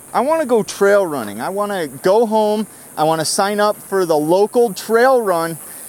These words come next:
which is twenty-five kilometers. I think it'd be so fucking cool to do that.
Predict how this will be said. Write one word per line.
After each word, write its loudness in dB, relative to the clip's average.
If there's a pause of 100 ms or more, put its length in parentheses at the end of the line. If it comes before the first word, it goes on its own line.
(120)
which -2
is 0
twenty-five -2
kilometers. 0 (360)
I 0
think -6
it'd -4
be -6
so 0
fucking -8
cool -6
to -6
do -4
that. 0